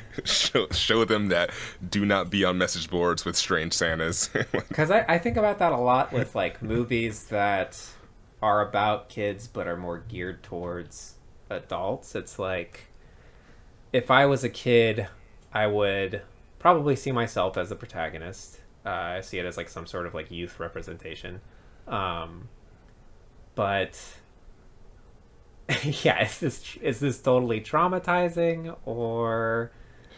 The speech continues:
Speaker 1: Yeah, it does seem really heavy and traumatizing. Like, yeah, like, the whole dog getting stabbed and
Speaker 2: Yeah, the dog getting stabbed is a bit much. But
Speaker 1: Yeah,
Speaker 2: think
Speaker 1: the
Speaker 2: about
Speaker 1: dog getting stabbed, even,
Speaker 2: every
Speaker 1: like,
Speaker 2: fucking
Speaker 1: honestly
Speaker 2: Disney movie, like, Lion King, the dad dies, Bambi, the mom gets killed.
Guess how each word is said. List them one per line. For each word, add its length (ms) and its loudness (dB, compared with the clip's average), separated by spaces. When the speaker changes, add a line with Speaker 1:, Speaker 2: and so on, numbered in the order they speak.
Speaker 1:
Yeah, 180 4
it 160 2
does 180 4
seem 420 0
really 340 -2
heavy 500 -2
and 220 -6
traumatizing. 760 0
Like, 180 -2
yeah, 160 2
like, 200 -6
the 80 -4
whole 360 -2
dog 300 2
getting 200 0
stabbed 800 2
and 180 0
Speaker 2:
Yeah, 140 4
the 100 -2
dog 200 4
getting 160 -4
stabbed 340 -2
is 120 -10
a 40 -10
bit 200 -6
much. 380 -12
But 120 4
Speaker 1:
Yeah, 60 6
Speaker 2:
think 100 4
Speaker 1:
the 40 4
Speaker 2:
about 140 6
Speaker 1:
dog 180 2
getting 220 2
stabbed, 420 -4
even, 160 8
Speaker 2:
every 200 10
Speaker 1:
like, 80 2
Speaker 2:
fucking 140 12
Speaker 1:
honestly 220 8
Speaker 2:
Disney 260 8
movie, 540 8
like, 400 4
Lion 340 4
King, 300 2
the 60 4
dad 280 8
dies, 460 4
Bambi, 420 2
the 60 -2
mom 240 -2
gets 200 0
killed. 380 -6